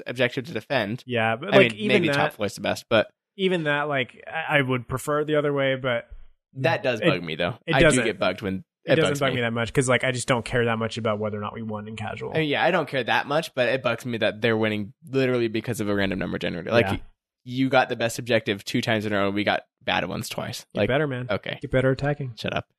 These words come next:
Speaker 2: <laughs> Why don't you go play ranked?
Speaker 1: <laughs> Oh, it makes me, it still makes me mad. I hate those stupid, well, duh.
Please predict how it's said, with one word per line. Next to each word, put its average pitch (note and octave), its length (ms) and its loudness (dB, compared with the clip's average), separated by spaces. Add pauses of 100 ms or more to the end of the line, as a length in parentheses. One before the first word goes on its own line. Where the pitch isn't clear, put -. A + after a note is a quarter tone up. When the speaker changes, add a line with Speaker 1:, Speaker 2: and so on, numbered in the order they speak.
(160)
Speaker 2:
<laughs> - 240 -20 (580)
Why D3+ 160 2 (100)
don't B2+ 220 0
you D3 60 -4
go D#3 60 -4
play D#3 160 0
ranked? C#3+ 380 -2 (1300)
Speaker 1:
<laughs> - 80 2 (1200)
Oh, E3 440 0
it D#3+ 100 -6
makes F3 240 2
me, C#3+ 160 0
it C#3+ 120 0
still A3+ 260 2
makes C3+ 200 -2
me C3 60 -6
mad. A2 240 2
I A2 80 2
hate F3+ 400 0 (140)
those A#2 220 4
stupid, C3 760 -2 (800)
well, D3+ 120 -2
duh. D#3+ 460 2